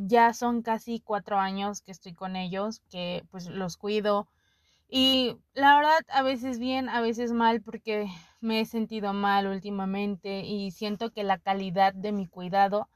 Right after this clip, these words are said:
no es el óptimo para mis abuelitos. Entonces,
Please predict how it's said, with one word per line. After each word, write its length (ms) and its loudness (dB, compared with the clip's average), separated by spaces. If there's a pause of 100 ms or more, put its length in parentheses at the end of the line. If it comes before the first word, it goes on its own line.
(540)
no 140 2
es 160 0
el 180 4
óptimo 500 0
para 220 2
mis 200 -6
abuelitos. 800 -4 (560)
Entonces, 880 0